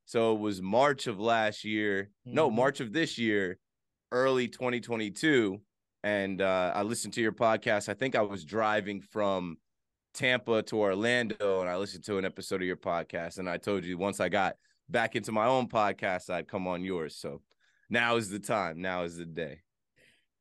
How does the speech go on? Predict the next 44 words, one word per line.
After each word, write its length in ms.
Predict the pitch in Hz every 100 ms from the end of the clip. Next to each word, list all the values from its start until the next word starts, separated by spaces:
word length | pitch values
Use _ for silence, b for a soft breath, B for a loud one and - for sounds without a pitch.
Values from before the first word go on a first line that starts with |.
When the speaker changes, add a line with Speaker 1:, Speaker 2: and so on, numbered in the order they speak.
| _ _ _
Speaker 2:
We 140 | 131 123
definitely 400 | 135 131 151 139
appreciate 640 | 135 - 139 - 131 120
it, 140 | 120 117
man. 320 | 127 131 135
And 120 | 131
thank 220 | 156 185
you 100 | 208
for 160 | 190 180
listening. 580 | 160 170 - 156 147 147
And, 200 | 143 147
and 220 | 147 147
you 100 | 190
were 160 | 233
great, 380 | 160 170 185 175
uh, 260 | 151 147 143
in 120 | 143
spring 320 | 143 160 147
training, 400 | 139 151 143 139
man. 220 | 143 143 147
You're 120 | 151
definitely 360 | 160 165 165
a 60 | 151
cool 300 | 147 160 156
dude 240 | 147 156
to 140 | 147 139
hang 320 | 143 151 156
with. 260 | 160 160 139
You're 160 | 143
a 40 | 143
man 280 | 147 151
of 80 | 147
the 100 | 135
people. 560 | 131 156 156 165 165 165 b b b -
Um, 560 | 147 147 143 139 135 131 143
I 120 | 143
think 280 | 143 156 143
that's 280 | 147 143
why 180 | 156 147
you've 300 | 139 143 135
been 220 | 147 143
so 320 | 139 - 143 139
successful 720 | - 135 - 139 139 151 143
and 240 | 135 135